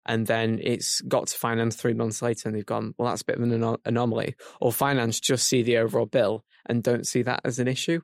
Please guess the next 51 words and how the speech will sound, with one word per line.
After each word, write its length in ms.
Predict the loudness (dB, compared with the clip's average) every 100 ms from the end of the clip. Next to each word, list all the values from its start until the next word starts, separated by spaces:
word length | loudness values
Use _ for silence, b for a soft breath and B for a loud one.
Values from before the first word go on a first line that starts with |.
| -2
It's 180 | -2 0
happened 260 | 2 2
to 100 | 2
me 80 | 2
personally. 560 | 2 2 2 0 -2 B B B -6
Um, 260 | -2 0 -2 -2
I 60 | -2
was 100 | 2
doing 200 | 2 2
an 40 |
Azure 220 | 2 0
project, 680 | 0 0 2 0 0 -4 -6 -4
uh, 160 | -2 0
accidentally 400 | -2 -4 -4 -2
left 140 | -2 -2
some 180 | -4 -2
things 280 | -4 -2
on, 280 | 0 0 -2
spent 260 | -2 -2 -2
three 140 | 0
hundred 240 | 0 -2 -6
pounds 360 | -4 -4 -4
over 140 | -4 -2
the 80 |
weekend, 540 | -2 -4 -4 -4 -4 -8 B B B -6
and 120 | -2
I 240 | 0 0 -2 -10 -4
didn't 200 | -2 -2
have 160 | 0
any 160 | 2 2
visibility 580 | 2 0 2 2 2 0
in 80 | 0
place, 260 | 0 0
just 280 | -4 -4 0
a, 160 | 0 -2
a 40 |
quick 260 | -4 -6 -4
account 340 | -6 -4 -4
I 60 | -6
spun 260 | -2 0
up. 200 | 0 -4 _ B B B -4
Um, 180 | -4 0
stupidly, 520 | 0 0 0 2 4
you 100 | 2
know, 140 | 0
should 180 | 0 -2
have 100 | -2
put 140 | 0
it 80 | 0
in 100 | -2
place. 400 | -4 -4 -2 -6